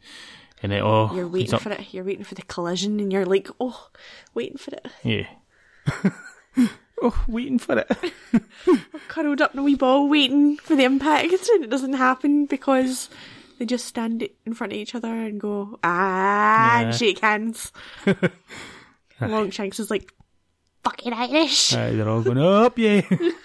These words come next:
Speaker 1: So, aye.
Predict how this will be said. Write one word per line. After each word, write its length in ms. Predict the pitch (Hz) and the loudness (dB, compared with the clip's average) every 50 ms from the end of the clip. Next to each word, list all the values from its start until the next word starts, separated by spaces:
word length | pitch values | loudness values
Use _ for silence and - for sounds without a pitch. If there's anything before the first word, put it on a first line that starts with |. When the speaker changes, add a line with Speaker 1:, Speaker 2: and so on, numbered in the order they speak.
| - - - - 392 - 370 339 - - 330 - - _ _ _ - 339 339 - - | -20 -4 -2 -2 0 0 0 -2 0 -2 -2 -2 -4 _ _ _ -4 -4 -4 -4 -10
Speaker 1:
So, 400 | - - - 120 110 110 110 104 - - - - - - - - - - - - - - - - - - | -10 -2 0 0 2 2 2 0 -2 -8 -16 -20 -20 -18 -18 -16 -14 -14 -14 -14 -14 -16 -18 -6 -2 2
aye. 260 | 127 120 117 120 | 2 4 4 2